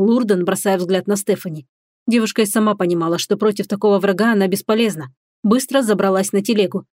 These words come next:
Летин оказалась рядом. Для лучшей устойчивости наемница широко расставила ноги,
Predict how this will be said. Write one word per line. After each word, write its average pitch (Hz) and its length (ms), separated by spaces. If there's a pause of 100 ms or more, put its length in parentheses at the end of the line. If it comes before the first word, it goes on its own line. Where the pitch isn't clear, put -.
(180)
Летин 254 320
оказалась 196 500
рядом. 170 360 (840)
Для 214 240
лучшей 208 340
устойчивости 202 640
наемница 226 580
широко 208 340
расставила 196 480
ноги, 208 340